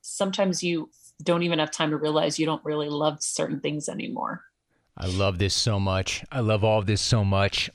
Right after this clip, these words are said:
Speaker 2: Less is, in fact, more. And then none of these things that we think are so important matter at all without your
Speaker 1: Mm-hmm.
Speaker 2: health. And your health is affected by pursuing these things that don't matter that much anymore.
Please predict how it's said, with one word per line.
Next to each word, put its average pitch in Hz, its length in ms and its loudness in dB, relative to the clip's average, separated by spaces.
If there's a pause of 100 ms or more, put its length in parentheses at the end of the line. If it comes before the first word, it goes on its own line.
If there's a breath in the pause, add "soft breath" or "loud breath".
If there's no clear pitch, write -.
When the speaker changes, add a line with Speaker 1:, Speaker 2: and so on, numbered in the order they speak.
Speaker 2:
Less 113 460 0
is, 120 280 0
in 110 140 2
fact, 110 420 2
more. 107 680 2
And 113 180 0
then 101 260 2
none 110 200 2
of 117 100 0
these 107 280 -2
things 113 340 0
that 117 100 0
we 104 140 -2
think 113 240 0
are 101 80 0
so 113 340 0
important 107 480 0
matter 107 380 4
at 104 80 0
all 107 360 2 (300 loud breath)
without 107 380 2
your 101 160 4
Speaker 1:
Mm-hmm. 87 100 0
Speaker 2:
health. 113 480 4
And 104 100 2
your 95 100 0
health 110 280 0
is 95 100 0
affected 113 580 0
by 104 120 4
pursuing 110 540 0
these 104 220 0
things 107 280 0
that 107 140 -2
don't 107 240 0
matter 104 260 2
that 107 180 0
much 107 320 0
anymore. 107 800 2